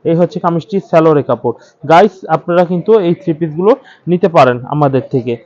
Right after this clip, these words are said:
এরপর আমরা যেটা দেখাবো, দেখুন এই ডিজাইনটা অনেক সুন্দর একটা ডিজাইন হবে। তো everyone যদি চান তাহলে কিন্তু এখান থেকে আপনারা অর্ডার নিতে পারেন। এই হচ্ছে কামিজটি ওড়নাটা।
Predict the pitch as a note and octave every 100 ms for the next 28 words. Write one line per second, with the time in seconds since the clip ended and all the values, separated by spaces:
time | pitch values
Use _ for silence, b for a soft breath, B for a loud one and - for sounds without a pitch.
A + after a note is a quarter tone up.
0 | _ - F3 F3 G3+ G3 F#3+ F#3 F#3+ F3+
1 | F3 F3+ D#3 F3 D3 F#3 E3+ - D#3+ D#3+
2 | F3 F#3 F3 E3+ D#3+ D#3 F3+ F3+ G3 F3+
3 | D#3+ D#3+ E3 D#3 D#3+ A#3+ b b _ -
4 | E3 E3+ E3+ G3+ A3+ _ D#3+ E3+ - D#3+
5 | F3+ F3 E3+ E3+ E3 E3+ G3+ B3 b b
6 | D#3+ F3 F3 F#3 E3+ E3 E3+ E3+ D#3+ E3
7 | E3 D3 A#2+ A#2 C#3+ D#3 E3 F#3 F3 D#3
8 | - A#3 C4+ b b F3+ F3 C3 A2+